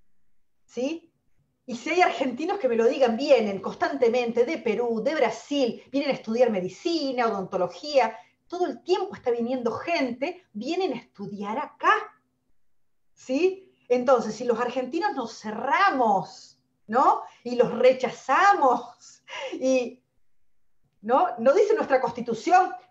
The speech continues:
"para todo aquel que quiera habitar el suelo argentino". Eso somos nosotros. Por lo tanto, es muy importante que abramos los brazos y los integremos, ¿sí?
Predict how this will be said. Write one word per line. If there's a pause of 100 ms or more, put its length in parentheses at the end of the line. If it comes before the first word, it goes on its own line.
"para
todo
aquel
que
quiera
habitar
el
suelo
argentino". (160)
Eso
somos
nosotros. (380)
Por
lo
tanto,
es
muy
importante (560)
que
abramos
los
brazos
y
los
integremos, (240)
¿sí?